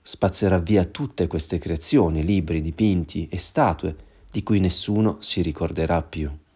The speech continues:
Affinché gli artisti siano dei veri creatori, prima di mettersi al lavoro devono raccogliersi, meditare e chiedere la benedizione del cielo, poiché solo il cielo può dar loro quella luce che illumina l'immaginazione.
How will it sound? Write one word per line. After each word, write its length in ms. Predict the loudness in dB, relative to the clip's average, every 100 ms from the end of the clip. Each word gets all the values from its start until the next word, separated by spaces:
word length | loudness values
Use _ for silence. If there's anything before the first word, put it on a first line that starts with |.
| _ _ _ _ _ -20 -20 -12
Affinché 420 | -8 0 2 4 4
gli 100 | 4
artisti 580 | 2 0 -2 -2 -4
siano 280 | -4 -2 -2
dei 100 | 0
veri 260 | 2 2 2
creatori, 600 | -2 -4 -2 -4 -4 -8 _ _ _ _
prima 240 | -2 4 4
di 120 | 4
mettersi 520 | 2 2 -2 -2 0
al 80 | 2
lavoro 360 | 2 2 2
devono 320 | 2 0 2 0
raccogliersi, 880 | -2 -2 0 2 0 -4 -6 -10 -14 -20 _
meditare 720 | -2 0 0 2 2 2 -2 -10 -18 _
e 120 | -4
chiedere 360 | 2 6 6 6
la 100 | 4
benedizione 680 | 4 2 0 0 2 4 4
del 180 | 2 0
cielo, 500 | 0 0 0 -2 -8 _ -20 _ -20 -4
poiché 280 | 0 2 4
solo 380 | 2 2 4 4
il 120 | 2
cielo 580 | 0 4 4 2 -2 -6 -12 -20 _
può 140 | -2
dar 260 | 0 2 2
loro 380 | 2 4 4 2
quella 240 | 2 0
luce 480 | 0 0 -2 -4 -8 -12 -4
che 100 | 0
illumina 460 | 2 4 4 4
l'immaginazione. 1000 | 2 0 0 -2 -4 -2 -4 -4 -6 -10